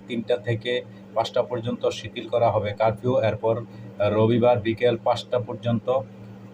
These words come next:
কারফিউ, আহ, জারি হবে। পরবর্তী নির্দেশনা জারি করা পর্যন্ত, আহ,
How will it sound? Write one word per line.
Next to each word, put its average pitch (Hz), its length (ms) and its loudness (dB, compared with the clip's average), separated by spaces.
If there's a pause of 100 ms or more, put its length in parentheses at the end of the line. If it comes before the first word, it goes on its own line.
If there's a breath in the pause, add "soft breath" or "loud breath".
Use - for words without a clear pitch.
(600)
কারফিউ, 117 540 2
আহ, 107 240 2
জারি 110 260 4
হবে। 113 260 4
পরবর্তী 117 500 2
নির্দেশনা 113 560 2
জারি 110 380 2
করা 117 380 4
পর্যন্ত, 110 560 0
আহ, 104 880 2